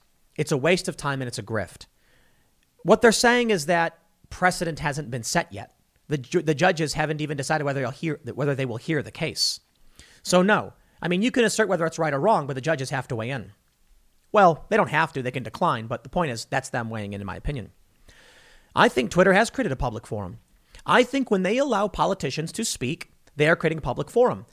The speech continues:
And as soon as they've done that, you cannot deny people the right to come in and engage in that speech. I, that, that's, that's what I think. If these courts are saying Trump's tweet is a public forum,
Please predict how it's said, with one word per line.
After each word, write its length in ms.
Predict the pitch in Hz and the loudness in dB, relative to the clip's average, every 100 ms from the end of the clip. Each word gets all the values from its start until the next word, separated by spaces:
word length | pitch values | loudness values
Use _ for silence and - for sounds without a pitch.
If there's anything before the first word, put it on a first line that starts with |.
| _ - | _ -6
And 140 | 135 | -6
as 80 | 113 | -2
soon 380 | - - 220 262 | 0 2 2 2
as 100 | 208 | 2
they've 220 | 240 226 | 2 2
done 220 | 214 208 | 0 0
that, 200 | 139 123 - | -4 -8 -10
you 160 | 131 | -10
cannot 540 | 131 - 143 165 180 151 | -10 -4 -2 -2 -2 -2
deny 400 | 175 160 139 147 | 0 2 2 0
people 360 | - 139 135 | -4 -6 -4
the 120 | 131 123 | -4 -2
right 360 | 117 107 - - _ _ - | -2 -4 -10 -20 _ _ -8
to 180 | 143 123 | -4 -2
come 280 | 139 165 | 2 2
in 260 | 131 110 135 - - | 2 -4 -8 -12 -4
and 140 | 131 | 0
engage 500 | 139 135 123 180 143 | 0 0 2 2 0
in 120 | 135 123 | -6 -10
that 160 | 120 | -10
speech. 420 | - 170 - - _ _ _ _ _ - | -8 -8 -10 -14 _ _ _ _ _ -8
I, 100 | 131 | -6
that, 200 | 131 139 | -4 -6
that's, 240 | 139 135 - | -6 -8 -6
that's 180 | 139 | -6
what 100 | 156 | -4
I 40 | 151 | -4
think. 280 | 196 156 - _ - - - | -6 -10 -14 _ -20 -8 -4
If 100 | 151 | 2
these 180 | 240 - | 2 2
courts 280 | 208 214 | 2 2
are 40 | 196 | 0
saying 260 | 196 160 | 0 -2
Trump's 340 | 139 170 170 - | -2 -4 -4 -6
tweet 340 | - 262 185 | -8 -6 -6
is 80 | 135 | -8
a 60 | 143 | -6
public 300 | 143 107 - | -6 -8 -8
forum, 320 | 113 92 | -8 -8